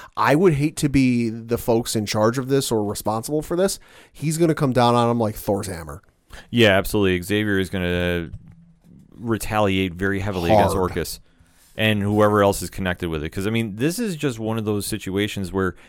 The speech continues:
Speaker 2: we have a whole new Xavier we're not used to.
Speaker 1: Yeah.
Speaker 2: And we don't have a good idea where he's going.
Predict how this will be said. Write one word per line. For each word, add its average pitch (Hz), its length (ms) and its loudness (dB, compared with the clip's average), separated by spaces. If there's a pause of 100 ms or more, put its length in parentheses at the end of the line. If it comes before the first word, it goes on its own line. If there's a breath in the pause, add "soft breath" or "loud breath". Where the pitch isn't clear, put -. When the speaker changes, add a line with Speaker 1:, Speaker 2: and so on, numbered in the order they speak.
(180 soft breath)
Speaker 2:
we 113 120 -6
have 127 120 0
a 110 80 -2
whole 143 160 -8
new 131 240 -4
Xavier 98 400 -4
we're 90 120 -4
not 85 200 -4
used 80 280 -10
to. - 180 -16
Speaker 1:
Yeah. 110 220 6 (320)
Speaker 2:
And 90 140 -8
we 98 140 -6 (220)
don't 131 280 -6
have 123 180 -8
a 110 40 -10
good 98 200 -6
idea 90 300 -4
where 80 160 -6
he's 78 140 -12
going. 76 320 -6